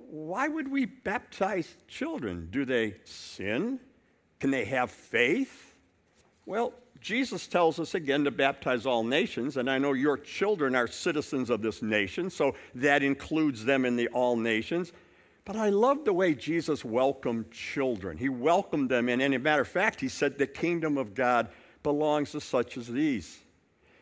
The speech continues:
If you've been at a baptism, you probably heard this section read from Mark. People were bringing little children to Jesus for him to place his hands on them.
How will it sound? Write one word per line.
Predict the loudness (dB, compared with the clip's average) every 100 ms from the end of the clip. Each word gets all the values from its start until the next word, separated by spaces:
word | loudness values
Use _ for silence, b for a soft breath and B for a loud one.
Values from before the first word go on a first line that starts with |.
| b
If | -10 -6
you've | -2
been | 2 4
at | 4
a | 4
baptism, | 4 4 2 -2 0 -2
you | -2
probably | 0 2 2 0
heard | 0 -2 0
this | -2 -4
section | -4 -4 -4 -6 -6 0
read | 2 0
from | -4 -6 -2
Mark. | 0 2 0 -6 b b b b 0
People | 0 2
were | 0 2
bringing | 2 2 2
little | 4 2
children | 0 -2 0 -2
to | -4
Jesus | -4 -4 -2 -4 -4
for | -2
him | 0 0
to | -2
place | 0 0 0 -2
his | -8
hands | -6 -4 -2 0
on | 0 0
them. | -2 -4